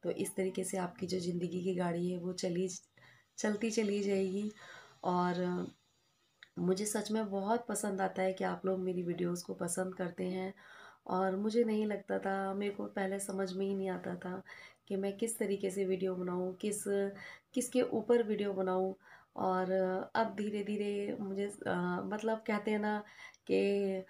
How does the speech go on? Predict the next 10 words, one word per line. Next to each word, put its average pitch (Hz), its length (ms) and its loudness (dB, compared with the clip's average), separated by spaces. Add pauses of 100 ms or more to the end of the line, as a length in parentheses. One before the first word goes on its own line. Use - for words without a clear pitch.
(380)
जब 208 560 2
धीरे-धीरे 202 420 0
हम 196 220 -4
कोई 196 200 0
काम 185 260 -2
करने 190 340 0
लगते 185 320 -4
हैं, 185 400 -2
तो, 185 460 -2 (440)
अ, 180 360 0